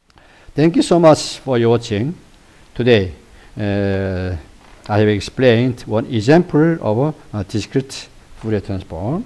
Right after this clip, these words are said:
Here, uh, time resolution, frequency resolution, ma-, magnitude and the phase spectrum, inverse discrete Fourier transform, and how to plot the spectrum are explained.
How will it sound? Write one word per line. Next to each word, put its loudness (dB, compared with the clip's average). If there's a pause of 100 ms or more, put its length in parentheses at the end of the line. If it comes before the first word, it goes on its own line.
(540)
Here, 2 (400)
uh, -6
time 2
resolution, 0 (640)
frequency -2
resolution, -4 (560)
ma-, -6 (280)
magnitude 2
and -2
the 0
phase 2
spectrum, -4 (580)
inverse 2
discrete -6
Fourier -2
transform, -4 (300)
and 0
how 0
to -8
plot -6
the -6
spectrum -8 (360)
are -4
explained. -8